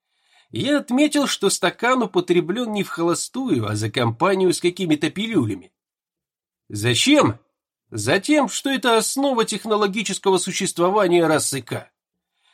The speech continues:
Искусственный подрыв сверхновой — единственный способ получения необходимого уровня энергии для выработки их стратегических ресурсов. И я вас уверяю, так бывает.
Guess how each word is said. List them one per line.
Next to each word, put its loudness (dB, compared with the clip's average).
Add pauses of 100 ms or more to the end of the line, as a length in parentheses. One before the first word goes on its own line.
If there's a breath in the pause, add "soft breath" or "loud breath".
(160)
Искусственный -2
подрыв -2
сверхновой — 2
единственный -2
способ -4
получения 0
необходимого 2
уровня 4
энергии 2
для -2
выработки -4
их -6
стратегических -4
ресурсов. -2 (840)
И 0
я 2
вас 0
уверяю, 2
так 0
бывает. 0